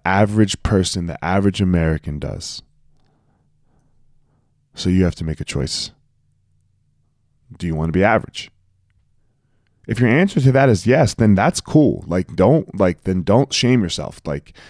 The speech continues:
'cause that's what you want. Sometimes people get all mad about average. Just say, "Look, I, I just wanna be an average dude." And if, if you wanna be an average dude, then, man, uh, I get it. I get it. There's, there's no shame in that. There's nothing wrong with that. Go ahead.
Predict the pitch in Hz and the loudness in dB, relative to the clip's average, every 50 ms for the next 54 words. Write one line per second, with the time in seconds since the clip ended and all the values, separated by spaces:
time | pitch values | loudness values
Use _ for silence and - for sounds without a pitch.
0 | - _ _ _ _ _ _ _ _ - 117 101 - 107 120 131 - 151 - 110 | -20 _ _ _ _ _ _ _ _ -2 0 2 2 2 2 2 2 2 2 2
1 | 92 87 90 113 135 139 - - _ _ _ _ _ _ _ _ _ _ _ _ | 2 4 4 4 4 2 0 -6 _ _ _ _ _ _ _ _ _ _ _ _
2 | _ _ _ _ _ _ - - - 117 113 - 156 160 143 127 - - 143 135 | _ _ _ _ _ _ -12 -8 -6 -6 -2 -2 -2 -2 -2 -2 0 0 0 2
3 | - 123 113 98 110 110 107 110 123 113 110 110 120 117 98 90 90 - 78 80 | 2 0 0 2 4 4 4 4 4 4 4 4 4 2 2 0 0 0 0 0
4 | 101 92 90 90 92 107 127 113 - - - - - - - - 131 135 - - | 0 0 0 0 0 0 0 -2 -2 -8 -10 -8 -10 -8 -4 0 0 0 0 -2
5 | - - - 143 147 160 131 107 101 - - - - - - 85 131 160 151 - | -4 0 2 2 2 2 2 0 -4 -8 -10 -16 -20 -12 -4 0 2 2 2 0
6 | - 90 98 104 - - 107 110 - - 139 131 123 127 123 123 120 127 127 127 | -4 -6 -6 -6 -4 -6 -6 -4 -2 -2 0 0 0 0 2 2 2 2 0 0
7 | 123 - - - 147 151 113 - - _ - - - - - - - 113 120 113 | -4 -6 -2 0 2 2 2 0 -4 _ -20 -20 -20 -20 -14 -6 -2 0 0 0
8 | - - - 107 101 107 120 151 175 196 240 214 170 180 180 175 175 175 170 151 | 0 -2 -4 -4 -2 2 2 4 4 6 4 4 4 4 4 4 4 2 2 2
9 | 151 127 131 131 185 202 156 143 131 120 120 113 - - 131 151 170 196 190 - | 2 0 0 -4 -2 -2 0 2 2 2 2 0 0 -2 -2 0 2 0 0 0
10 | - 110 120 123 - _ _ _ - - - - 147 185 170 151 156 170 214 240 | 0 -2 -2 -2 -4 _ _ _ -20 -12 -6 -2 -2 -2 0 2 2 2 2 2
11 | 175 - - - _ _ _ _ _ _ _ - - 135 131 127 151 170 190 170 | 0 -2 -2 -6 _ _ _ _ _ _ _ -2 0 0 2 2 4 4 4 4
12 | 151 - _ _ _ _ _ - - _ _ _ _ _ _ _ _ - - 113 | 2 0 _ _ _ _ _ -20 -20 _ _ _ _ _ _ _ _ -2 0 0
13 | 110 101 - - 127 120 120 151 151 139 120 - - 151 165 175 175 175 170 175 | 0 2 2 2 2 4 4 4 2 2 2 2 2 4 4 6 4 4 4 4
14 | 170 170 165 - - 123 107 120 143 135 131 127 113 110 123 139 151 160 170 165 | 2 2 0 0 -2 -2 0 2 0 0 0 -2 -2 2 2 4 4 4 2 0
15 | 160 156 - 165 160 160 156 - - 98 104 101 110 120 156 185 190 147 156 165 | 0 0 2 2 2 2 2 -2 -6 -8 -2 2 4 4 6 4 4 4 2 0
16 | 175 156 | 0 -2